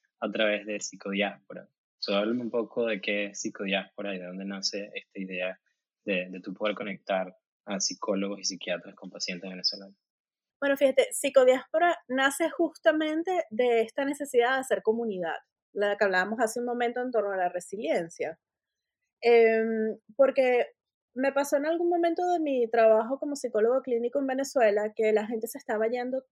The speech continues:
Speaker 2: tan masivamente que sentía que me estaba quedando sin colegas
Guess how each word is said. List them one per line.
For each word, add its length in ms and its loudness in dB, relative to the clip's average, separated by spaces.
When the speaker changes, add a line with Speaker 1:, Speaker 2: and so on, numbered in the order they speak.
Speaker 2:
tan 280 0
masivamente 840 0
que 320 -2
sentía 460 2
que 100 2
me 80 -2
estaba 300 2
quedando 360 0
sin 600 -2
colegas 440 6